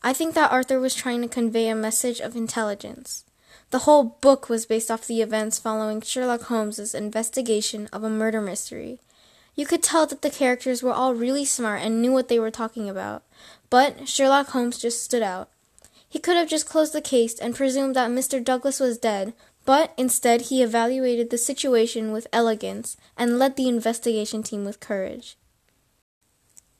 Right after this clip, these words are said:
Even though Sherlock Holmes was one genius,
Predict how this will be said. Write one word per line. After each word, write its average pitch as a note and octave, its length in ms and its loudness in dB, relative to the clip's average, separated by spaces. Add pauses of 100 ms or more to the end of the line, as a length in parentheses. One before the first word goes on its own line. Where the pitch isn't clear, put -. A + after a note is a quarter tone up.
(340)
Even D#4+ 280 2
though C#4+ 100 2
Sherlock C4 460 2
Holmes A3+ 340 -2
was G#3+ 240 -4
one A#3 380 0
genius, G#3 680 -6